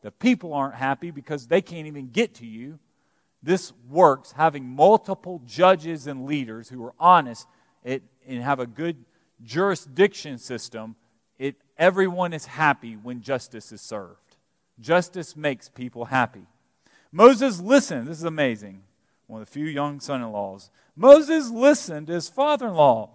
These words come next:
and did everything he said. So Moses chose able men from all of Israel, made them leaders over the people as commanders of thousands, hundreds, fifties, and tens. They judged the people at all times. They would bring the hard cases to Moses,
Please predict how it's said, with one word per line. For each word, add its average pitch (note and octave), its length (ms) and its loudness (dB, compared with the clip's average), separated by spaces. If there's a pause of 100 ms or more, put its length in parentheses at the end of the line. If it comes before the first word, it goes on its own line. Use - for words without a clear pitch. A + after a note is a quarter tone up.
(200)
and F#3 140 -8
did G3+ 200 4
everything A#3 580 0
he F#3+ 140 -4
said. D3+ 420 -2 (180)
So G#3+ 220 0
Moses A#3 520 4
chose A#3+ 400 4
able A3 280 4
men C#3 340 -6
from C#3+ 200 -18
all G3+ 260 2
of F3 120 -8
Israel, C3 340 -10
made D#3 320 -4
them D3 260 -14
leaders C3 600 -6 (280)
over D3+ 240 -2
the D#3 120 -4
people D3+ 360 -8
as B2 160 -8
commanders C#3+ 640 -8
of A2 100 -20
thousands, D#3+ 640 -2
hundreds, D#3+ 520 -12
fifties, B2 460 -12
and G#2+ 160 -20
tens. A2+ 500 -12 (460)
They C#3+ 200 2
judged D#3+ 460 -2
the F#3 100 -8
people C3+ 420 -8
at A#2+ 140 -2
all D#3 260 6
times. A2+ 540 -8 (340)
They D3+ 180 0
would C3+ 240 -10
bring F3 420 -10
the F#3+ 120 -8
hard E3+ 340 -4
cases F3 480 -8
to D3+ 80 -14
Moses, A2 560 -8